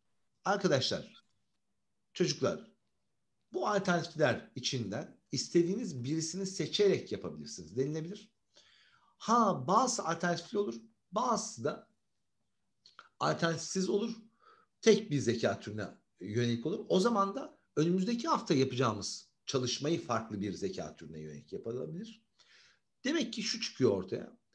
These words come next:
Klasik eğitimde tek tip, genellikle sözel dilsel zekaya yönelik eğitim yapılıyor. Ama bunları diğer zeka türlerinde kullanarak yaptırsak öğrenme verimi artıyor.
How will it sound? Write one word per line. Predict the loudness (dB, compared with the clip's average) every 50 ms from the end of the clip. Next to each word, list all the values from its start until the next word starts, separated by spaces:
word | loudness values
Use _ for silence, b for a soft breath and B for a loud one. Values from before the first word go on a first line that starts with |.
| _ _ _ _ _ _ _ _
Klasik | 4 6 6 6 4 0 -4 -2
eğitimde | 0 0 0 0 -2 -6 -8 -6 -6 -6 -6 -8 -10 -16 _ _ _ _ _ _ b b b b b _ 2
tek | 4 4 4 2 0
tip, | -4 -4 -4 -6 -8 _
genellikle | -2 -2 0 0 -2 -2 -2 -4 -4
sözel | 0 0 0 2 4 2 2 2 0
dilsel | -4 -2 -2 -2 -2 -2 -2 -6 -8 -8
zekaya | -6 -6 -4 -4 -6 -6 -8 -8 -12 -16 -18 _
yönelik | -10 -8 -8 -8 -8 -12 -16 -14 -8
eğitim | -8 -6 -6 -6 -6 -8
yapılıyor. | -8 -10 -8 -10 -10 -10 -10 -12 b b b b b b b
Ama | -2 0 0 2 0
bunları | 0 2 2 2 2 2 -2 -8 -14 _ _ -8 -2
diğer | 0 2 2 2
zeka | 2 0 0 0 0 -2 -4
türlerinde | -4 -6 -4 -4 -2 -4 -4 -6 -6
kullanarak | -4 -2 -2 -2 -2 -4 -8 -6 -4
yaptırsak | -4 -4 -4 -6 -8 -8 -8 -8 -10 -12 -16 _ _ _
öğrenme | 2 2 2 2 2 -2 -6 -8 -4
verimi | -2 -2 -2 -2 -4 -4
artıyor. | -4 -4 -4 -6 -8 -14 -18